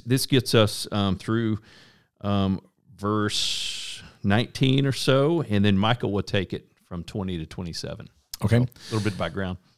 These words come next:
Speaker 2: So it might be worth looking at or just even thinking about just for a moment, and go here with me, uh, sermon notes listener out there. Um, it can seem a little bit excessive. You know, Yahweh's,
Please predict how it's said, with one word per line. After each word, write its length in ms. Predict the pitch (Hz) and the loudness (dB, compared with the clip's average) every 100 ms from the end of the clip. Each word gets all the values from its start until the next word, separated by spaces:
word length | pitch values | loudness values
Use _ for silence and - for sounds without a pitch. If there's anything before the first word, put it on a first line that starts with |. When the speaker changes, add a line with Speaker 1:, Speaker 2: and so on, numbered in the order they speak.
| _ _ | _ _
Speaker 2:
So 120 | - 135 | 2 6
it 40 | |
might 120 | 185 | 8
be 100 | 202 | 8
worth 260 | 123 113 131 | 8 6 6
looking 320 | 135 135 120 | 6 6 4
at 140 | 104 | 4
or 40 | 101 | 4
just 160 | 113 | 4
even 160 | 127 98 | 4 4
thinking 300 | 123 113 110 | 4 4 4
about 160 | 98 110 | 4 2
just 120 | - | 4
for 120 | 127 | 6
a 40 | |
moment, 440 | 101 101 104 92 87 | 8 8 6 6 4
and 80 | 104 | 8
go 120 | 143 | 10
here 140 | 131 | 10
with 220 | 113 113 | 8 6
me, 240 | 104 98 92 107 | 6 4 4 6
uh, 340 | 95 90 92 - - | 6 6 4 0 2
sermon 320 | - 123 113 | 6 8 8
notes 220 | 101 - | 6 6
listener 340 | 104 98 - 95 | 4 4 4 2
out 140 | 87 | 4
there. 300 | 92 87 82 - - - - | 4 4 2 -4 -16 -4 4
Um, 140 | 120 - | 4 6
it 140 | 147 | 4
can 120 | - 151 | 6 4
seem 260 | - 247 | 6 8
a 20 | |
little 240 | 160 147 127 | 10 10 10
bit 320 | 123 110 - - | 8 6 2 0
excessive. 640 | 107 - 170 196 - 67 | 0 6 8 8 4 0
You 80 | 95 | 2
know, 80 | 90 | 2
Yahweh's, 640 | 90 123 165 104 85 - | 2 6 6 6 4 0